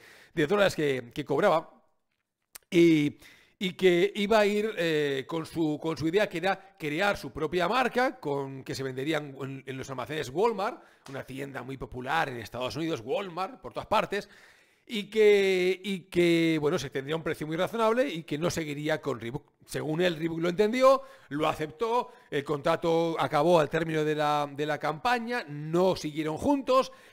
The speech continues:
Shaquille O'Neal creó su marca, que se vendieron doscientos millones, doscientos millones de zapatillas de Shaq, una marca que a día de hoy, yo he hecho algunas búsquedas, no encuentro nada, encuentro en clearance, en Estados Unidos clearance, eso que, que,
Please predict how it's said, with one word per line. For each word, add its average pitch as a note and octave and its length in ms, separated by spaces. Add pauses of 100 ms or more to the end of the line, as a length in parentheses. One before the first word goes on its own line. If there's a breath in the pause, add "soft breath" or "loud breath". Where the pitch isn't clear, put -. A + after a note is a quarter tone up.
Shaquille E3+ 460
O'Neal E3 260
creó D#3 240
su - 160
marca, B3 440
que E3+ 100
se D#3+ 80
vendieron E3 320
doscientos A3+ 800
millones, E3 420 (160 loud breath)
doscientos C#4 800
millones A#3+ 640
de G#3 60
zapatillas A3+ 680 (300 loud breath)
de D3 200
Shaq, - 440
una F#3 120
marca A3 300
que D#3+ 120
a C3 60
día F#3+ 220
de D3+ 160
hoy, G#3 140
yo F#3+ 120
he G3+ 40
hecho F#3+ 180
algunas D3 320
búsquedas, F3 460 (260 soft breath)
no D#3+ 180
encuentro A#3+ 640
nada, G#3+ 320
encuentro G#3 420
en F3+ 120
clearance, F3 640
en B2 60
Estados D3 260
Unidos D3+ 160
clearance, G3+ 420
eso D3+ 100
que, C3+ 120
que, C3+ 200